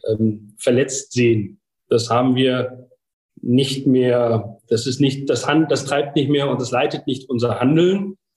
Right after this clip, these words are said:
sondern wir versuchen es jedem recht zu machen. Also insofern, wenn Sie die Frage umdeuten und sagen, was würde Herr Klöverkorn machen, wenn er Bundeskanzler wäre, dann kann ich Ihnen sagen, es gibt drei Prioritäten. Das erste ist Bildung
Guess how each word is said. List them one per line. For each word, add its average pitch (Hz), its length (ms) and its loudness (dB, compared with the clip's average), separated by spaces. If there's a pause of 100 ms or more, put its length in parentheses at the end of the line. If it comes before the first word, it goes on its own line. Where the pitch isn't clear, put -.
(120)
sondern 117 200 -4
wir 131 100 2
versuchen 139 320 -2
es 113 140 -2
jedem 127 200 -2
recht 120 300 -2
zu 113 140 -6
machen. 101 600 -10
Also 110 220 -2
insofern, 127 380 2
wenn 123 100 0
Sie 127 80 -4
die 127 100 2
Frage - 340 2
umdeuten 143 440 0
und 127 60 -2
sagen, 131 180 2
was 123 160 -2
würde 135 160 4
Herr 131 140 0
Klöverkorn 135 420 -2
machen, 127 220 0
wenn 127 100 -2
er 120 80 0
Bundeskanzler 117 720 -4
wäre, 127 320 2
dann 131 120 -14
kann 127 160 -8
ich 131 100 -14
Ihnen 143 160 -12
sagen, 151 360 2
es - 140 -16
gibt - 180 -20
drei 123 240 2
Prioritäten. 135 640 0
Das - 160 -8
erste 131 260 -6
ist 113 160 -14
Bildung 175 560 2